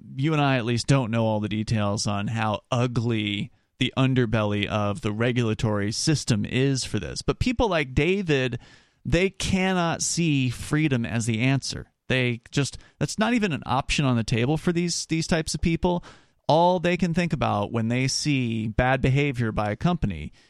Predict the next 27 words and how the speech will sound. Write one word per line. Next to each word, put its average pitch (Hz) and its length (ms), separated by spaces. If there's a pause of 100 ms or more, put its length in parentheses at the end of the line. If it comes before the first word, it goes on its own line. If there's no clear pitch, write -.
is, 107 300
"Well, 104 180
we 120 80
just 131 240
need 135 240
more 110 500
regulations. - 960
We 120 120
need 117 180
more 139 500
government 147 440
involvement 117 640 (380)
in 127 520 (220)
whatever 120 400
the 135 80
given 131 260
industry 110 540
is." 64 280 (380)
They 170 200
ignore 151 420
the 196 80
fact 127 560
that 131 360
every 214 380
time 233 320
this 208 160
happens, 120 720